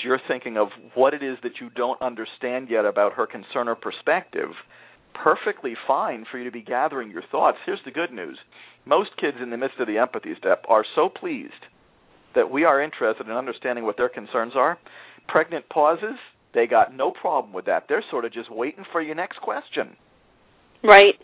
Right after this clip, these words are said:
Speaker 1: Do you
Speaker 2: What are
Speaker 1: find
Speaker 2: some
Speaker 1: the
Speaker 2: of the
Speaker 1: pro-
Speaker 2: phrases and questions, like those drilling things that you can say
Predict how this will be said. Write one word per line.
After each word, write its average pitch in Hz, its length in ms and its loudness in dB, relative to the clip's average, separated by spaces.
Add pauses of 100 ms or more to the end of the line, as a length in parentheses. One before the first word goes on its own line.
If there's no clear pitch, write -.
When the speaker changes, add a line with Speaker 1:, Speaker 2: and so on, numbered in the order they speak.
(680)
Speaker 1:
Do 277 60 -4
you 285 60 2
Speaker 2:
What 370 80 4
are 330 180 4
Speaker 1:
find - 20 0
Speaker 2:
some 359 120 2
Speaker 1:
the 359 40 2
Speaker 2:
of 311 60 2
the 311 60 4
Speaker 1:
pro- 330 160 2
Speaker 2:
phrases 277 400 0
and 247 140 -6
questions, 254 600 -2 (220)
like 220 180 -2
those 202 140 0 (160)
drilling 240 480 0
things 226 200 -6
that 220 120 -2
you 208 100 -6
can 196 200 -8 (140)
say 233 360 4